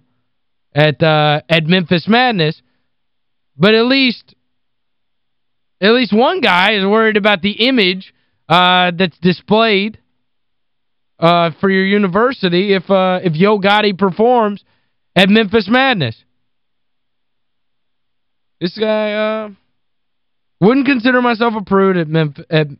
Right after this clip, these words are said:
but Yo Gotti performing at Memphis Madness is a big mistake.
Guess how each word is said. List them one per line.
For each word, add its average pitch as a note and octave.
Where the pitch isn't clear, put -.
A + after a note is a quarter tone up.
but D3
Yo G#3
Gotti G#3+
performing F#3+
at E3+
Memphis E3+
Madness E3
is C#3
a C3+
big D3+
mistake. C3+